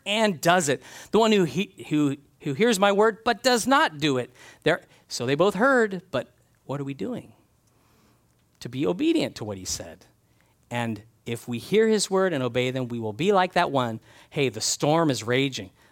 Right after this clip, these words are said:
The wind is blowing. The waters are rising, but we can stand firm in faith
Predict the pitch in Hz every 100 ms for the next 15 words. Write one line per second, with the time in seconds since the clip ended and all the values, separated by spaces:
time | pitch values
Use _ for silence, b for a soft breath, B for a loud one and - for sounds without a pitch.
0 | b 123 117 127 160 180 170 139 120 139
1 | 147 143 107 123 123 135 160 180 165 156
2 | 147 147 143 139 131 113 131 - 135 139
3 | 131 127 - - 143 131 - - 180 196
4 | 208 190 127 - 135 131